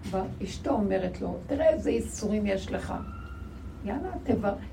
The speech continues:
ברך אלוקים ומות, במילים אחרות תקלל, כי הם כאלה ייסורים, קלל ולך מהעולם. הוא אומר לה, "כי אחת הנבלות תדברי? מה פתאום ככה לא עושים?" כאילו זה הרגש שלו, אשתו זה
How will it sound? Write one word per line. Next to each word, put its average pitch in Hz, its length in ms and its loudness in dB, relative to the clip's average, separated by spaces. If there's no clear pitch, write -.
ברך 262 380 4
אלוקים 220 480 0
ומות, 185 300 0
במילים 185 380 2
אחרות 185 360 -2
תקלל, - 500 0
כי - 80 -4
הם - 120 -4
כאלה 214 340 4
ייסורים, 202 500 2
קלל 254 400 4
ולך 196 320 0
מהעולם. 185 380 -2
הוא 185 80 -2
אומר 170 160 0
לה, 170 160 -2
"כי 190 100 -2
אחת 190 280 -2
הנבלות 180 520 4
תדברי? 214 500 6
מה 180 160 4
פתאום - 340 4
ככה 190 280 -2
לא 190 80 2
עושים?" 277 420 0
כאילו 226 220 2
זה 180 160 2
הרגש 208 560 2
שלו, - 240 -4
אשתו - 280 -2
זה - 100 -2